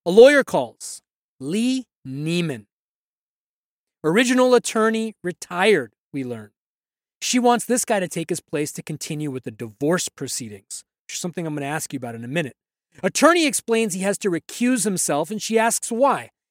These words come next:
And we get a hard cut to a bear outside. Tony? Is it the same bear, I wonder, from earlier in the season, or was it a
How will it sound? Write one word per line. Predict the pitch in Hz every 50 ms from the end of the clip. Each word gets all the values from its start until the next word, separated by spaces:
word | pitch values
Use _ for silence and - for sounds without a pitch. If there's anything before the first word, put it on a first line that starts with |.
| _ _ -
And | 226 262 269 269 277 269 196 - _ _ -
we | 208 226 202
get | 165 202 202 196 -
a | 190 185 165
hard | - - - 170 160 160 160 165 170 160 170 _ -
cut | - - 160 135 139 - - - _ _ _ _ _ _ _ _ -
to | - 127 135
a | 156
bear | 160 135 220 254 269 269 233
outside. | 175 139 - - - - 139 120 113 - _ _ _ _ _ _ _ _ _ _ _ _ -
Tony? | - - 123 131 160 202 269 320 339 _ _ _ _ _ _ _ _ _ _ _ _ _ _ _ _ _ _ _ -
Is | - 240 226
it | - -
the | - 330
same | - - 381 359 359 349 294
bear, | 277 330 339 302 220 135 113 _ _ _ -
I | 175 160
wonder, | 156 151 147 139 131 117 113 104 - _ _ _ _ _ _ _ _ _ -
from | - 214 208 - -
earlier | 247 254 269 277 269 262 247 233
in | 233 - 208 190
the | 180 160
season, | - - 180 151 143 127 160 175 214 214 _ _ _ _ _ _ _ _ _ -
or | - 226 226
was | 202 196 202 202 185
it | 240 247
a | 233